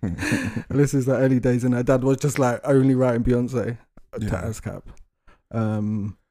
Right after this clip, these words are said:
Speaker 2: but Monica Lew-, Lewinsky, she wants her name taken out of that song.
Speaker 1: Why?
Speaker 2: Since, you know, Beyonce's scrubbing up the songs, she said, "You can <laughs> scrub up
Speaker 1: Yeah.
Speaker 2: partition."
Speaker 1: You see, you see, this is the floodgates
Speaker 2: This is what you
Speaker 1: problem.
Speaker 2: said,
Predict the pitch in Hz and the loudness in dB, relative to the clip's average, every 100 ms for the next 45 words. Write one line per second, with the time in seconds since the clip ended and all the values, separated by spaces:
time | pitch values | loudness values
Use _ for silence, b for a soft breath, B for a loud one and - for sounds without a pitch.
0 | - 123 131 131 120 120 127 123 120 113 | -2 2 4 4 2 -2 -6 -6 -6 -6
1 | 107 - - 110 110 107 127 123 113 107 | -8 -12 -12 -8 -8 -8 -4 -4 -4 -6
2 | 123 107 107 107 117 104 104 - 104 - | -6 -6 -8 -8 -10 -10 -12 -12 -16 -16
3 | - - 78 60 101 - _ - 117 104 | -16 -14 -16 -16 -20 -20 _ -6 -4 -2
4 | 117 101 - - - - - 107 98 117 | -4 -8 -12 -16 -16 -16 -10 -10 -8 -8
5 | 110 - - - 104 110 101 - - 101 | -8 -10 -10 -6 -6 -6 -10 -14 -12 -12
6 | 113 123 - 104 - 98 95 - - - | -12 -16 -14 -14 -12 -12 -12 -10 -8 -2
7 | - - 180 170 147 143 - B B - | 2 4 4 4 6 4 2 B B 2
8 | 151 127 151 165 139 120 - 117 - 175 | 4 6 6 4 4 2 -2 0 2 0
9 | 151 185 160 127 120 - 160 147 113 139 | 2 0 2 2 0 2 2 4 2 2
10 | 131 147 139 139 143 | 2 4 4 4 2